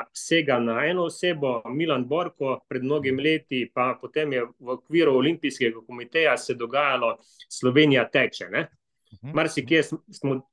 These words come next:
Speaker 1: tako zraven prišli, recimo tudi jaz sem prišel zraven, eh, v bistvu ta pokal na tak način, da sem prišel na en ta tek, takrat, ko je bila Slovenija teče, slovenski pokal, in pa takrat je bil tudi štajersko-koroški pokal. In Milan Borko je dvajset sezon nazaj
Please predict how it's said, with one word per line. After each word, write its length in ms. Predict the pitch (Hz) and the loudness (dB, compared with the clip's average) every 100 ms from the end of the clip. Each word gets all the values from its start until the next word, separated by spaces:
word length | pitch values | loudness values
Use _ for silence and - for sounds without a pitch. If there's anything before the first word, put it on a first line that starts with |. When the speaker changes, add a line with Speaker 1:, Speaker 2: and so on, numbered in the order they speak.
| _ | _
Speaker 1:
tako 320 | 139 - 160 | -4 2 4
zraven 400 | 135 151 135 120 | 4 4 2 0
prišli, 340 | - 147 - | 0 -2 -2
recimo 280 | 110 - 160 | -4 -2 -2
tudi 240 | 135 165 135 | 0 0 2
jaz 180 | 147 | 2
sem 120 | 143 117 | 0 -6
prišel 300 | 139 143 117 | -6 -6 -4
zraven, 460 | 123 139 127 117 | -2 0 2 0
eh, 120 | 117 117 | -4 -6
v 80 | |
bistvu 300 | 120 139 - | -6 -6 -4
ta 160 | 123 143 | 0 0
pokal 320 | - 117 139 | 0 -2 0
na 80 | 123 | 0
tak 220 | 113 147 | 0 0
način, 320 | 127 117 151 143 | -2 -6 -6 -4
da 80 | 120 | -6
sem 200 | 120 113 | -6 -6
prišel 300 | - - 127 | -4 -4 0
na 120 | 120 | 0
en 120 | 139 | 2
ta 120 | 131 | 0
tek, 300 | 120 147 - | 2 2 2
takrat, 340 | - - 131 127 | -2 -4 -4 -2
ko 100 | 120 | -4
je 60 | |
bila 160 | 117 127 | -2 -2
Slovenija 540 | 123 120 117 156 156 | -2 -2 0 2 0
teče, 340 | 147 156 143 120 | 2 2 2 -2
slovenski 540 | - 120 156 - 135 | -10 -6 -6 -4 -6
pokal, 400 | - 123 151 139 | -6 -2 2 2
in 140 | 123 113 | 0 -10
pa 80 | |
takrat 420 | - - 135 143 127 | -12 -8 -2 -2 -2
je 60 | |
bil 280 | 117 113 139 | -6 -6 -8
tudi 220 | 139 139 | 0 0
štajersko-koroški 920 | 127 - 139 123 110 - 135 143 - - | 2 2 0 0 -6 -6 -4 -4 -6 -8
pokal. 340 | 113 123 107 - _ _ _ _ _ | -2 0 0 -4 _ _ _ _ _
In 180 | - 143 | 2 6
Milan 360 | 185 190 151 135 | 8 6 4 2
Borko 440 | 170 175 - 143 | 2 2 0 2
je 240 | 147 151 - _ _ _ _ | 4 2 -4 _ _ _ _
dvajset 500 | 127 156 175 170 139 | -8 -4 -2 -4 -12
sezon 340 | - 123 160 160 | -10 -6 -2 -2
nazaj 440 | 120 120 175 196 | -2 -2 0 -2